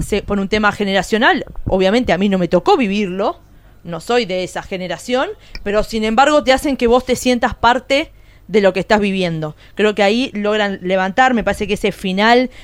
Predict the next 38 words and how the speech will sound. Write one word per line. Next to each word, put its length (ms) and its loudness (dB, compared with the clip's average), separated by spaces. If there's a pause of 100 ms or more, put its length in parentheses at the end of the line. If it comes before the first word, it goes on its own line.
(120)
con, 340 2
eh, 680 -4 (500)
eh, 240 -6
en 160 -6
ese 220 -4
estrado, 680 4 (260)
haciendo 520 0
esa, 320 0
ese 300 -4
discurso, 360 -2
me 80 -2
parece 240 -2
que 60 -4
está, 340 0 (320)
esa 260 0
proclama, 520 2
me 60 -4
parece 160 -6
que 20 -6
está 180 -2
muy 340 2
bien, 440 0
eh, 480 -6
eh, 280 -4
realizada. 800 2 (280)
Desde 300 2
arriba, 800 4
de 80 0
acá 200 2
de 100 4
las 140 2
cabinas, 760 0
Gonzalo 580 2
con 140 -4
ese 180 -8
personaje 440 -6
de 100 -4
fotógrafo, 840 -2